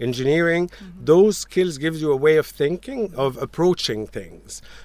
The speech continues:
Speaker 1: Very similar to systems thinking, looking at any complex system and breaking it down to smaller issues or smaller challenges, and how you look into those challenges to,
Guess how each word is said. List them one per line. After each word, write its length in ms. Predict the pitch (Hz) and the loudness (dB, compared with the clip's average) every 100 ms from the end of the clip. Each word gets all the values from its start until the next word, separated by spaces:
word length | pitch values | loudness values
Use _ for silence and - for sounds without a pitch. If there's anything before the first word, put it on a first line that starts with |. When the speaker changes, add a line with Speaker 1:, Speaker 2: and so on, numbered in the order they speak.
| - | -4
Speaker 1:
Very 220 | 160 196 | 0 2
similar 400 | - 202 190 175 | 2 2 4 2
to 400 | 160 - 170 175 | -2 -2 -2 -2
systems 500 | - 180 - 139 117 | -2 -4 -4 -6 -6
thinking, 360 | 135 107 104 107 | -8 -8 -6 -4
looking 300 | 135 147 131 | -2 -2 -2
at 140 | 120 139 | -4 -2
any 240 | 151 147 | -2 -2
complex 540 | - 160 - 131 - | -2 -4 -4 -8 -8
system 420 | - 175 - 185 135 | -10 -10 -8 -4 -2
and 160 | 127 | 2
breaking 380 | 139 156 - 147 | 2 2 2 0
it 160 | 131 117 | -2 -2
down 360 | 131 139 143 | -2 -2 -2
to 280 | - 143 143 - - - | -6 -8 -8 -10 -20 -20
smaller 600 | - 160 160 160 139 117 | -6 2 4 4 2 0
issues 500 | 113 139 - 277 220 | -2 -4 -8 -14 -10
or 120 | 117 | -10
smaller 440 | - 139 139 123 | -6 -4 -2 -4
challenges, 800 | 110 - 156 151 113 104 113 175 - - - - | -4 0 0 0 -2 -6 -12 -14 -16 -20 -20 -8
and 200 | 127 135 | -6 -4
how 240 | 156 180 | 2 4
you 140 | 190 175 | 6 4
look 220 | 175 - | 2 -2
into 200 | 151 147 | -6 -4
those 280 | 139 139 131 | -4 -4 -2
challenges 560 | - 151 156 139 143 | -2 -2 -2 -6 -10
to, 140 | - | -12